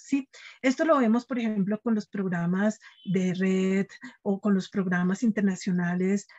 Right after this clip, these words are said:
eh, de compensación frente a, a las emisiones, que se imponen unas lógicas, unas lógicas de esta geopolítica y se desconocen realmente estas nociones y estas prácticas, eh, y esto genera unos conflictos, eh, territoriales y ambientales, ¿sí?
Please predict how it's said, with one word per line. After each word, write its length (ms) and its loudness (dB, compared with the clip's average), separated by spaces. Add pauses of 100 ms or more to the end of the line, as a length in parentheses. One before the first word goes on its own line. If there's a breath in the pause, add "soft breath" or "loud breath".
eh, 260 0
de 160 0
compensación 680 -2
frente 280 -2
a, 240 -4
a 300 -4
las 280 -4
emisiones, 800 2 (280 loud breath)
que 100 0
se 120 4
imponen 580 6
unas 240 2
lógicas, 640 -4 (160)
unas 240 0
lógicas 560 -2
de 160 -2
esta 220 -4
geopolítica 800 -2 (160 loud breath)
y 120 2
se 120 2
desconocen 560 0
realmente 640 -4
estas 240 -6
nociones 500 -4
y 40 -8
estas 280 -8
prácticas, 560 -4 (520 loud breath)
eh, 420 2
y 180 8
esto 240 2
genera 420 0
unos 280 0
conflictos, 720 -6
eh, 220 -2
territoriales 880 -2
y 40 -4
ambientales, 640 -4
¿sí? 240 0